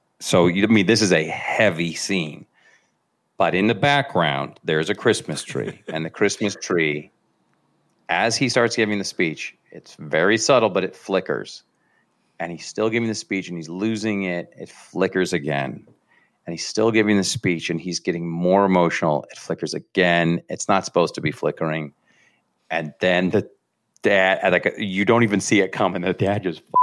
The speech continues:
fucking loses it and runs over and tackles the Christmas tree.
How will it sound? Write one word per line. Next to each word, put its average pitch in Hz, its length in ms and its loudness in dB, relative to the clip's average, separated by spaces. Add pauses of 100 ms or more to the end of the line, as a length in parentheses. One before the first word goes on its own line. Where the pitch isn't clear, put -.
(160)
fucking 95 260 2
loses 117 920 2
it 92 300 4
and 92 260 4
runs 101 320 4
over 87 340 0
and 85 160 -2
tackles 73 440 -2
the 78 100 -6
Christmas - 400 -12
tree. - 180 -16